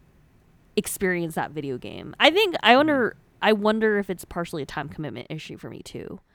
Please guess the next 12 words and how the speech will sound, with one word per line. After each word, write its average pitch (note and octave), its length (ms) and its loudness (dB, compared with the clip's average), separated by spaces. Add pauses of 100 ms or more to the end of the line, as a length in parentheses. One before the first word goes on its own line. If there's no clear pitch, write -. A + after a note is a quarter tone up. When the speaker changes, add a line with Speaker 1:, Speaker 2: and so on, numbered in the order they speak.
(320)
Speaker 1:
'cause, F#3+ 140 -6
like, F#3 100 0
a F#3 60 0
game F3+ 320 2
is E3 160 -2
inherently E3+ 640 -4
longer D3+ 420 -8
than C#3 380 -10 (240)
a, D#3 300 -4 (180)
a E3 60 -4
movie. D3 480 -8 (760)
Speaker 2:
Yeah. A2 260 -6